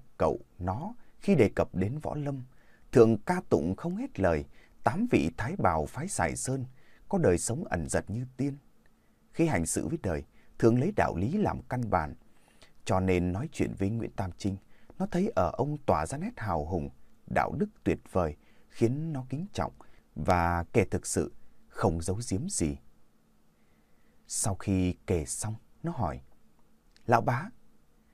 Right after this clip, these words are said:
xin lão bá chỉ cho cháu về cây gậy này. Khi Phong Châu Song Quái bắt cháu đi, thì còn bắt cả cây côn theo. Cháu định sau này có dịp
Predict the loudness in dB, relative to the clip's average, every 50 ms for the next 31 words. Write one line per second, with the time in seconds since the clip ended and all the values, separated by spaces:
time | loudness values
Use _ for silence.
0 | _ _ 2 6 6 6 6 6 4 2 2 -2 -4 -4 -6 -8 -8 -2 -2 0
1 | 0 0 -4 -4 -6 -8 -6 -6 -2 2 2 2 2 2 -2 -6 -4 0 -2 -2
2 | -2 -2 -4 -4 -4 -6 -8 -10 -18 -20 -20 -20 -20 _ _ _ _ _ _ -20
3 | -20 _ _ -6 2 4 6 6 8 6 6 4 2 0 -2 -2 0 0 0 0
4 | 0 0 -2 -4 -6 -4 -4 -6 -6 -6 -8 -8 -10 -10 -8 -10 -8 -4 -2 0
5 | 0 -2 -4 -10 -18 -20 -20 -20 -20 -2 4 6 8 8 6 4 2 2 2 2
6 | 2 0 -2 -6 -8 -2 0 0 2 2 2 -2 0 0 -4 -4 -4 -4 -6 -8
7 | -8 -8 -10 -12 -16 -20 -20 -20 -20 -20 _ _ _ _ _ _ _ _ _ -20
8 | -20 -14 -4 -2 0 4 4 2 2 2 0 0 -2 -2 -4 -4 -2 -2 0 -2
9 | -2 -2 -4 -8 -4 -2 -2 -2